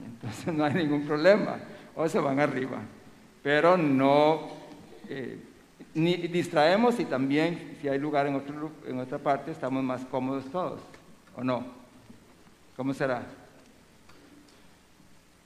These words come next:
Y si está mi abuelita por ahí, no importa, después la veo y la abrazo y la, no, no se pueden abrazar, ¿verdad? Yo veo algunos que se abrazan y se dan picos, digo,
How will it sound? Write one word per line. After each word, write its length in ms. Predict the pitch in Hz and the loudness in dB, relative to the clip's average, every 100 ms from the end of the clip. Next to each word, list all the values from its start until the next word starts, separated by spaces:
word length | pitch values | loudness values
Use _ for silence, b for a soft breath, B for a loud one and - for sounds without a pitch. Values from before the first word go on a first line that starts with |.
| _ | _
Y 80 | 123 | -8
si 60 | |
está 160 | 127 160 | 2 4
mi 100 | 180 | 6
abuelita 460 | 190 165 160 175 180 | 6 6 2 2 4
por 140 | 151 | 4
ahí, 160 | 151 208 | 2 2
no 60 | |
importa, 460 | 208 220 233 226 180 | 2 2 2 2 0
después 240 | 131 160 | 0 2
la 80 | 156 | 2
veo 240 | 151 156 156 | 4 4 4
y 20 | |
la 80 | 135 | 2
abrazo 400 | 131 139 - 139 | 2 -2 -2 -6
y 40 | |
la, 140 | 117 110 120 | -6 -8 -4
no, 160 | 170 | -2
no 80 | 151 | 0
se 100 | 160 | 0
pueden 240 | 160 151 | 2 4
abrazar, 460 | 151 123 117 170 180 | 4 2 0 0 0
¿verdad? 260 | 135 175 170 | -2 -2 0
Yo 100 | 147 | 4
veo 120 | 170 | 4
algunos 260 | 165 165 | 4 2
que 80 | 160 | 2
se 100 | 151 | 0
abrazan 460 | 123 131 180 165 117 110 - - - - - | -2 0 0 -2 -8 -12 -18 -20 -20 -20 -16
y 80 | 123 | -10
se 100 | 127 | -4
dan 200 | 127 135 | -4 -2
picos, 360 | 160 156 156 117 | -4 -4 -4 -6
digo, 140 | 117 | -8